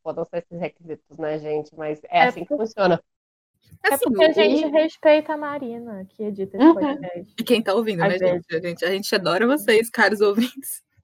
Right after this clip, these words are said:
Speaker 3: Mas assim, o episódio
Speaker 1: Sim.
Speaker 3: está saindo, vocês não podem exigir mais da gente.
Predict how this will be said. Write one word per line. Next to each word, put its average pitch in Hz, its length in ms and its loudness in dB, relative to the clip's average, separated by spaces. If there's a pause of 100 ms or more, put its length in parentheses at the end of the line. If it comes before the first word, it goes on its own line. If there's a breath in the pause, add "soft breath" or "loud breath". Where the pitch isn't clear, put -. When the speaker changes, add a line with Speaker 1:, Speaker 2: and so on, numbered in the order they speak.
(400 loud breath)
Speaker 3:
Mas 339 120 6
assim, 285 160 4
o 330 280 10
episódio 285 420 4
Speaker 1:
Sim. 403 120 2
Speaker 3:
está 311 60 4
saindo, 247 680 8
vocês 220 200 0
não 294 120 6
podem 277 320 2
exigir 190 320 0
mais 165 240 0
da 160 100 -2
gente. 160 420 -10